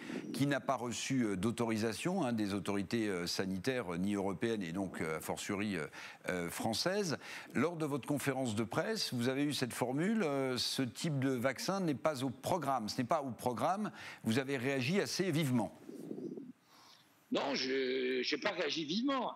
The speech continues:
Speaker 2: Actuellement, le vas-, le va-, le vaccin Sputnik n'a pas reçu encore l'agrément des autorités sanitaires.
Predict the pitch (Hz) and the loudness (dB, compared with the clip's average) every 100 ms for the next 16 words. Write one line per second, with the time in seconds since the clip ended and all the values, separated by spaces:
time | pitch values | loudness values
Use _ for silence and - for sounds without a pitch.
0 | - 180 165 180 170 240 254 165 151 - | -4 -2 0 0 0 0 0 0 -2 -4
1 | 214 160 175 175 170 185 190 - 175 165 | 0 0 2 2 2 2 0 -2 -4 -2
2 | 160 - 285 - - _ - - - 147 | -2 0 0 -2 -18 _ -20 -8 -2 2
3 | 220 165 170 240 185 180 160 165 160 165 | 2 2 0 0 2 0 0 0 0 0
4 | 233 175 139 139 139 143 220 220 165 147 | 2 2 2 0 0 0 0 0 0 -2
5 | 127 107 98 | -4 -8 -10